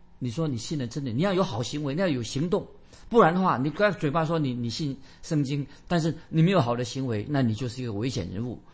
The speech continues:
啊。所以听众朋友，我们基督徒都要很谨慎地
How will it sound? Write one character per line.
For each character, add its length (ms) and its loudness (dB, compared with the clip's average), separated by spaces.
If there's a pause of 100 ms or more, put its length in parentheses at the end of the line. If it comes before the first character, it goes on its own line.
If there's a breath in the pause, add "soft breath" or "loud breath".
(120 soft breath)
啊。 100 -4
所 100 -2
以 60 -2
听 100 -4
众 80 -2
朋 120 -2
友， 160 -2
我 100 -6
们 240 -2
基 140 -6
督 60 -6
徒 140 -4
都 80 -4
要 140 -2 (180 loud breath)
很 140 0
谨 180 0
慎 160 0
地 160 2